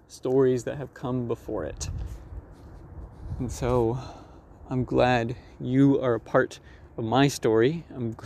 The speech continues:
I'm so thankful that hopefully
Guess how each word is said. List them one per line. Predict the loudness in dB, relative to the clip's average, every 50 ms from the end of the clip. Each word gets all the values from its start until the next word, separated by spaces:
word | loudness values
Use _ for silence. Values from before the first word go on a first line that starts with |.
| -18 -18 -18 -20 -20 -20 -12 -4
I'm | 0 0 0 0
so | -2 -2 4 6 6 6 4
thankful | 4 2 2 2 2 0 0 0 0 0 0 -6 -20 -20 -20 -20 -18 -8
that | -6 -6 -6 -6 -10 -20 -20 -20 -20 -20 -20 -20 -20 -20 -20 -10
hopefully | 2 2 2 2 4 0 2 2 2 2 0 -2